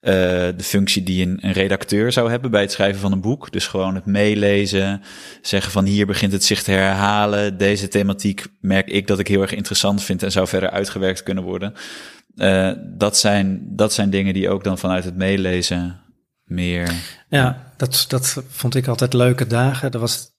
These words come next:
Speaker 2: ik weet niet of dat Citizen K was, maar Doop in ieder geval. Dat wij gewoon repetitiedagen hadden.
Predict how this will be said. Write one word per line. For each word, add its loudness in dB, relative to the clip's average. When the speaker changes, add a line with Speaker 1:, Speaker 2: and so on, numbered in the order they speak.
Speaker 2:
ik -18
weet 2
niet 4
of -4
dat 0
Citizen 0
K -8
was, -2
maar -2
Doop 2
in 2
ieder 4
geval. 0
Dat -2
wij 4
gewoon 2
repetitiedagen 2
hadden. 0